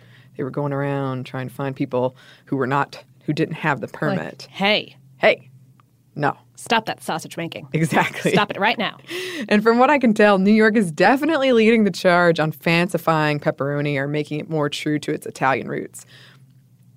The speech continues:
Speaker 1: One pizza place that I got to eat at last time I was in New York, and I also got in a fight with a cabbie with a bunch of our coworkers around,
Speaker 2: <laughs>
Speaker 1: is called Ruby Rosa. Um, and it came up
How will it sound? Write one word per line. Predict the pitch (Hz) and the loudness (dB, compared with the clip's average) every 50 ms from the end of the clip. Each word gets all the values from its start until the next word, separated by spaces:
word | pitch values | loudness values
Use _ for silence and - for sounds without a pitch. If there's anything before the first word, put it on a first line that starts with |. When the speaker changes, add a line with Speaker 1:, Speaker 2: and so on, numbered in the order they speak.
| _ _ _ - | _ _ _ -2
Speaker 1:
One | - 190 202 | 0 0 2
pizza | 233 - 240 - 240 | 2 0 -2 -2 -2
place | 214 - 190 185 185 185 | 0 4 4 4 4 4
that | - 151 | 2 0
I | 139 151 | 2 2
got | 165 170 175 | 2 0 0
to | - - - | 0 -4 -4
eat | 190 196 196 | -2 0 4
at | 196 196 - | 4 4 4
last | 143 151 151 - | 4 2 0 0
time | - 160 156 | -2 -2 -2
I | 147 139 | 0 -2
was | 131 123 - - | -2 -4 -4 -2
in | - 196 214 220 | 0 0 0 2
New | 220 | 2
York, | 220 226 233 226 - - | 0 0 0 -2 -2 -6
and | 143 135 | -8 -6
I | 131 | -4
also | - 185 196 - 175 | -2 -2 0 2 2
got | 160 - 143 - | 2 2 -2 -2
in | - | -4
a | - | -10
fight | - - - 170 175 - | -8 -2 0 2 2 0
with | - 160 - | -2 -10 -14
a | - | -12
cabbie | - - - 147 - 170 180 170 | -6 -2 0 2 2 4 2 4
with | 151 147 139 | 2 2 0
a | 135 | 0
bunch | - 156 156 165 | 0 0 2 2
of | - - | 2 2
our | 156 139 120 | 2 0 0
coworkers | - - 165 165 165 175 180 175 - 196 196 196 190 | 0 2 2 4 6 6 4 4 4 2 4 4 4
around, | 196 196 208 208 208 214 214 - - - - 370 | 4 4 4 4 4 4 2 0 -2 -8 -10 -10
Speaker 2:
<laughs> | - - - | -10 -6 -2
Speaker 1:
is | - 165 - | 0 0 0
called | - - - 208 196 190 170 | 2 2 4 6 6 6 4
Ruby | 170 165 175 185 196 226 214 | 4 4 4 4 6 6 6
Rosa. | 165 160 156 160 165 170 190 208 214 220 226 233 - - - - - | 6 6 6 4 4 4 4 4 4 4 2 -2 -6 -16 -18 -14 -6
Um, | - 160 160 160 160 160 | -2 2 2 2 2 2
and | - 156 170 | 2 2 2
it | 180 - - | 0 0 0
came | - 226 214 208 202 190 | 0 2 4 4 4 4
up | 180 175 170 | 4 2 0